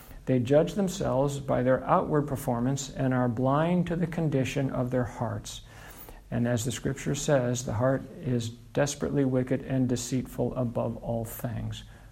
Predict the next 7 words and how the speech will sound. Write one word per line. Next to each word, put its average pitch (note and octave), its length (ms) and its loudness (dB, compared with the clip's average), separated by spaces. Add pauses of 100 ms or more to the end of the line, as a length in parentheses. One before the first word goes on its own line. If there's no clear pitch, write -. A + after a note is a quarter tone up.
(140)
Who B2 680 0
can C3+ 260 0
know C3 240 2
it?" G#2 160 -8 (840)
God C#3 260 4
knows A2 240 -4
it. - 140 -8